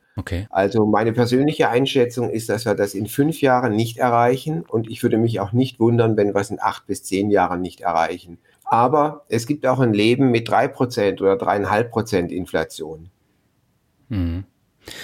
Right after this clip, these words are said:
Speaker 1: Ja, und wir haben ja auf der anderen Seite auch wieder gestiegene Zinsen. Die sorgen ja auch für eine neue Situation. Aber auch gerade in Europa lässt sich die Zinsspirale ja nicht beliebig drehen, weil sonst, äh, werden ja gerade die südlichen europäischen Länder abgehängt. Äh, welche Möglichkeiten haben die Zentralbanken da noch, äh,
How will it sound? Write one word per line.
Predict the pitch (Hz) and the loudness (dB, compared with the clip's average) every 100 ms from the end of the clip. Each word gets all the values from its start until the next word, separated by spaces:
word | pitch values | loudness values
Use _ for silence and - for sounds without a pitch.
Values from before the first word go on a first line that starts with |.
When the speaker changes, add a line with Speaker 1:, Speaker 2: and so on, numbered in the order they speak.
| - - - | -18 -16 -2
Speaker 1:
Ja, | 120 | 0
und | 131 123 | 2 2
wir | 120 | 2
haben | 120 | 4
ja | 135 135 | 2 2
auf | 131 | -2
der | 113 | -4
anderen | 110 120 | 0 2
Seite | 123 127 131 117 | 4 4 2 0
auch | 120 - | -2 0
wieder | 123 120 | 0 2
gestiegene | 101 104 - 127 113 95 | 2 -2 0 2 2 0
Zinsen. | - 117 139 151 208 - | 2 2 2 2 -4 -6
Die | - - 107 | -14 -8 -6
sorgen | 101 107 110 | 0 0 2
ja | 107 | 0
auch | 113 113 | 0 0
für | - | 2
eine | 120 | 2
neue | 117 117 120 120 123 - | 4 4 4 4 2 -4
Situation. | 104 107 120 117 - 120 117 135 143 - - - - - - | -4 -2 0 0 0 2 4 2 0 -6 -14 -14 -14 -18 -8
Aber | 113 123 | 0 0
auch | 104 - | 0 -4
gerade | - 101 123 | 0 2 2
in | 123 | 2
Europa | 107 90 110 120 | 2 2 0 2
lässt | 113 - | 2 0
sich | - | -2
die | - 110 - - | -2 -4 -4 -8
Zinsspirale | - 131 - 117 110 104 110 | 0 0 0 0 2 2 2
ja | 107 107 | 2 2
nicht | 113 - | 0 0
beliebig | 101 107 101 - | 2 2 0 0
drehen, | 107 104 95 | 2 2 2
weil | 87 | 2
sonst, | 90 101 - - | 2 0 -2 -4
äh, | 113 95 | -2 0
werden | 98 101 98 | 2 2 2
ja | 98 | 2
gerade | 98 - 104 101 | 0 -2 0 0
die | 95 | -2
südlichen | 98 127 117 - 110 107 110 | -2 0 -2 0 2 2 0
europäischen | - 104 101 110 104 110 107 104 110 | 0 -2 2 2 2 2 2 2 0
Länder | - 95 101 110 113 110 107 | -2 0 2 4 4 4 2
abgehängt. | 117 - 87 101 92 - | 0 -2 0 0 0 -2
Äh, | 113 101 | -4 0
welche | 101 - | 0 2
Möglichkeiten | 104 123 135 - 117 117 113 113 - | 2 4 0 2 0 2 2 2 -2
haben | - 117 110 | -4 0 2
die | 107 | 2
Zentralbanken | - 107 92 127 131 113 95 87 | 0 -2 0 0 0 -2 -2 0
da | 95 92 | 2 0
noch, | 95 92 - - | 0 -4 -8 -16
äh, | - | -8